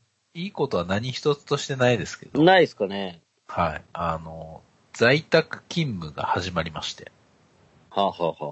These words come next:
Speaker 2: あはあ、
Speaker 1: 家にずっといます。
Speaker 2: やるしか在宅。
Speaker 1: <laughs> え、イサムさんもちょっと在宅は、挟んでたりします？
Speaker 2: いやいや、あの、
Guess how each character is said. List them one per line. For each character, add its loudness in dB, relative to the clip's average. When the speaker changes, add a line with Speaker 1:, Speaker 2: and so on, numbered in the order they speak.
Speaker 2:
あ -2
は -4
あ、 -20
Speaker 1:
家 2
に -8
ず -12
っ -14
と -4
い -6
ま -12
す。 -16
Speaker 2:
や 12
る 10
し 2
か 10
在 8
宅。 6
Speaker 1:
<laughs> 0
え、 12
イ 8
サ 10
ム 6
さ 10
ん 4
も 4
ち 6
ょ 4
っ -4
と 4
在 10
宅 4
は、 0
挟 10
ん 4
で 4
た 8
り 12
し 12
ま 12
す？ 8
Speaker 2:
い 8
や 12
い 10
や、 6
あ 10
の、 8